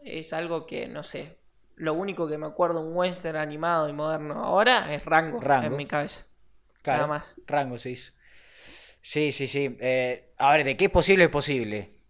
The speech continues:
Speaker 2: De después que lo hagan realidad,
Speaker 1: <laughs>
Speaker 2: tampoco me parece muy raro igual si, si lo hacen.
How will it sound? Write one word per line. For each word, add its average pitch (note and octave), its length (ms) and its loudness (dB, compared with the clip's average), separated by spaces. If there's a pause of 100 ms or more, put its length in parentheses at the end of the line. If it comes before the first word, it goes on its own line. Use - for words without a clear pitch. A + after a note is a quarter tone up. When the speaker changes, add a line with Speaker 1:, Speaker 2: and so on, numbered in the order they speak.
(320)
Speaker 2:
De A#2+ 100 -2
después A#2 240 0
que D#3 80 2
lo D3 80 6
hagan C#3+ 240 4
realidad, D3 720 6
Speaker 1:
<laughs> - 840 -10
Speaker 2:
tampoco E3 280 6
me E3 140 8
parece D#3 260 6
muy D3+ 160 0
raro D3 300 8
igual B2 600 2
si, A2+ 840 -6
si A#2 160 -10
lo A2+ 160 4
hacen. G2+ 360 -4